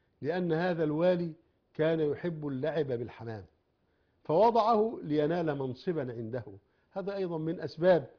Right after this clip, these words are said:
وضع الحديث، وهذا يقع يعني ممن ضعف دينهم والعياذ بالله تبارك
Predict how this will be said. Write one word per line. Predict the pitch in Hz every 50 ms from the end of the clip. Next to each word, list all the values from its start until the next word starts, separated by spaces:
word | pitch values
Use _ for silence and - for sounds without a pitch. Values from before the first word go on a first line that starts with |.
| _ _ _ _ _ -
وضع | 139 156 160 156 143 127 135 131 123 - _ _ _ -
الحديث، | 131 113 - 135 135 156 180 180 160 - _ _ _ _ _ -
وهذا | 175 208 220 202 202 185
يقع | 190 202 190 190 170 135 131 - _ _ _ _ _ _ _ _ - -
يعني | 135 123 131 131 127 143 156
ممن | 160 151 147 139 131 131 127 123 _ _ _ _ _ _ -
ضعف | 113 113 143 156 151 143 139 117 - -
دينهم | 113 107 117 135 139 131 127 120 117 120 117 107 104 _ _ _ _ -
والعياذ | 113 117 113 98 110 113 117 123 127 117 113
بالله | 107 104 104 104 110 113 107 101 104 95 95 _ _ _ _ -
تبارك | 104 104 117 120 117 113 113 101 - 113 107 104 98